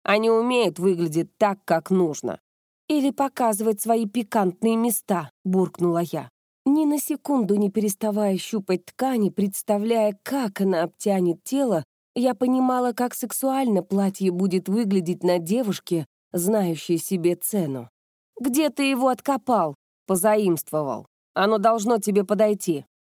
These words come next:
"У него тонкие лямки, будет видно белый бюстгальтер. А без белья я никогда не ходила. Если продолжишь вести себя так, то испортишь образ". "Это не тебе предстоит вслепую пойти в толпу врагов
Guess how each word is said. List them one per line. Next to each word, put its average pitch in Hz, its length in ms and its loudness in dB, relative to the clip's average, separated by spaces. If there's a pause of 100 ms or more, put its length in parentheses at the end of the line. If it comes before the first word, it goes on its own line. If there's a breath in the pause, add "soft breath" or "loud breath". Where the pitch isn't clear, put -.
"У 254 80 2
него 269 260 2
тонкие 269 460 0
лямки, 196 520 0 (120)
будет 214 320 2
видно 214 320 2
белый 202 320 2
бюстгальтер. 202 720 -2 (280)
А 196 160 2
без 202 200 0
белья 233 360 2
я 277 180 2
никогда 220 480 2
не 294 100 2
ходила. 196 600 0 (360)
Если 185 400 2
продолжишь 185 720 0
вести 185 300 -2
себя 160 320 0
так, 254 340 0
то 180 160 2
испортишь 214 600 0
образ". 156 460 -4 (400)
"Это 269 220 0
не 294 160 4
тебе 285 340 2
предстоит 233 580 0
вслепую 233 560 0
пойти 214 440 0
в - 80 -6
толпу 208 400 0
врагов 214 440 2